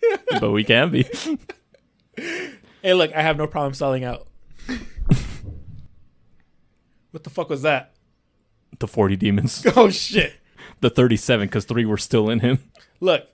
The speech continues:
Speaker 2: this light's fucking flashing. I'm looking out that window, and I hear that. I'm fucking terrified.
Speaker 1: I do like this light that I installed in the office. It has, like, a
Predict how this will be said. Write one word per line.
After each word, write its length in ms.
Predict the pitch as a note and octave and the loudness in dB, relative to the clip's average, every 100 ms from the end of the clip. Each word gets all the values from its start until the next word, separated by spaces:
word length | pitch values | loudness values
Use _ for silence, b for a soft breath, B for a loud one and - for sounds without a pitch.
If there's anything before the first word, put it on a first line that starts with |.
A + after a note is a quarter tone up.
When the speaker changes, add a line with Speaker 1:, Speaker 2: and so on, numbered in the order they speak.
| _ _ _ _ _ | _ _ _ _ _
Speaker 2:
this 300 | - F#3+ A3+ C#4 | -4 -2 -2 2
light's 280 | B3 F3+ | 2 2
fucking 280 | G#3 F3+ C#3 | -4 -6 -8
flashing. 560 | D3 E3 C#3 B2 A2 C3+ - | -6 -4 -4 -8 -16 -20 -4
I'm 140 | G3 | -2
looking 260 | C#4 B3+ A3 | 0 -2 -2
out 140 | G3+ | -2
that 200 | F3 D3 | 0 -2
window, 480 | D3+ E3 C3+ B2 A#2 _ _ _ _ _ - | -2 -4 -6 -8 -10 _ _ _ _ _ -2
and 160 | G3 A#3+ | 2 4
I 120 | A3 | 6
hear 220 | B3+ G#3+ | 8 8
that. 360 | G#3+ F#3+ C#3 - | 8 8 6 0
I'm 160 | F#3+ A3+ | -4 0
fucking 360 | A#3+ G3 D#3 | 2 2 0
terrified. 640 | D#3 F3+ D3 D3 C3 C3 B2 - | 0 4 4 2 0 0 -6 -10
Speaker 1:
I 80 | G#2 | -8
do 180 | G2+ C3 | -2 0
like 240 | A#2 A2 | 0 -2
this 180 | A2+ G2+ | -6 -6
light 200 | G#2 G2+ | -6 -6
that 100 | G2 | -8
I 60 | F#2 | -8
installed 500 | F#2+ - G2+ G2 F#2+ | -10 -10 -6 -6 -6
in 100 | F#2+ | -6
the 60 | |
office. 380 | F#2 F#2+ F#2 F#2 | -6 -8 -12 -10
It 160 | F2+ G2 | -10 -10
has, 300 | G2+ G2+ G2+ | -8 -8 -8
like, 220 | F#2+ F#2+ | -10 -8
a 440 | F#2 E2+ E2+ G#2 | -10 -10 -12 -14